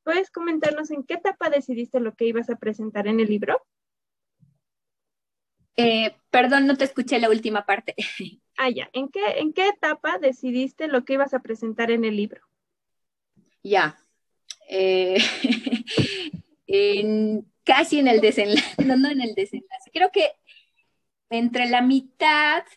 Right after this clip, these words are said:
Speaker 2: <laughs> en, eh, un poquito antes que, que, que finalice definitivamente. Lo que me sorprendía y lo que me preocupaba y que creo que son como que, como que retos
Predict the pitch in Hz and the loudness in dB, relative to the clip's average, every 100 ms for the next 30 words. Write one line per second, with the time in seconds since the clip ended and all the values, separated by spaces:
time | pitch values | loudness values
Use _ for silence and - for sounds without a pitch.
0 | - 247 - - - _ - - _ _ | -12 -12 -12 -14 -16 _ -20 -20 _ _
1 | - 202 202 208 202 196 190 185 185 185 | -12 -10 -10 -8 -4 -2 0 -2 -4 -6
2 | 180 _ - 277 320 339 277 - 240 240 | -16 _ 2 4 4 4 2 4 6 6
3 | 294 220 - 196 _ - 190 170 - 185 | 6 2 2 -2 _ -4 -2 -2 -4 -6
4 | 185 196 185 208 254 202 180 180 180 170 | -4 -2 0 0 0 0 -2 -6 -12 -4
5 | 202 190 170 170 202 - _ _ _ _ | -2 -2 -4 -12 -12 -18 _ _ _ _
6 | _ _ _ _ - 233 254 277 285 285 | _ _ _ _ 0 4 6 8 6 6
7 | 294 277 277 269 339 392 311 240 220 202 | 4 4 6 8 8 6 4 0 -2 2
8 | 202 190 196 202 208 202 - 214 226 226 | 0 2 4 4 4 -2 -2 0 0 -2
9 | 220 220 208 220 190 180 185 180 165 156 | -6 -4 -4 -4 -4 -6 -6 -4 -4 -2
10 | 147 165 _ _ _ _ _ _ _ _ | -4 -6 _ _ _ _ _ _ _ _
11 | _ _ - _ _ _ - 254 262 269 | _ _ -20 _ _ _ 0 2 2 0
12 | 294 311 269 294 - | 2 2 2 -2 -6